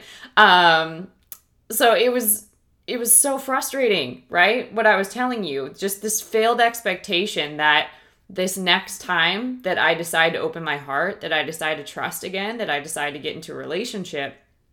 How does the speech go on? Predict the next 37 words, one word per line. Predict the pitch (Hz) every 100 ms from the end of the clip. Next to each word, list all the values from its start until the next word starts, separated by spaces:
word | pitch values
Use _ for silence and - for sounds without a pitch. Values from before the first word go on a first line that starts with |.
| _ _ _ -
it's | 143 -
gonna | 175
be | 170
the | 160
real | 151 147 143
deal, | 147 117 - _ -
right? | 131 175 196 - - - _
If | -
I'm | 165 190
gonna | 202 170
risk | 156 180 185 - - - _ _ _ _ _ -
all | 151 175
of | 170
that | 139 120
again, | 123 120 113 170 - _ _
it's, | 170 165 - -
it's | 165 160 -
gotta | 160 151 143
be | 147 143 143 - -
good. | 156 135 -
It's | 127
gotta | - 143 131
be | 135
God, | 127 143 127 -
right? | - 139 175 - - - -
So | - 190 175 170 - - _ _ _ _ _ _ _ _
the | - 185
<laughs> |
problem | - - 208 240 233 - 202 175
was | 165 165
how | 190 185 175 175 175 185 - - -
traumatic | - 180 165 175 202 165 143
this | 220 -
one | 233 175
was | 131 107 143 - -
to | -
me. | 220 247 208 180 214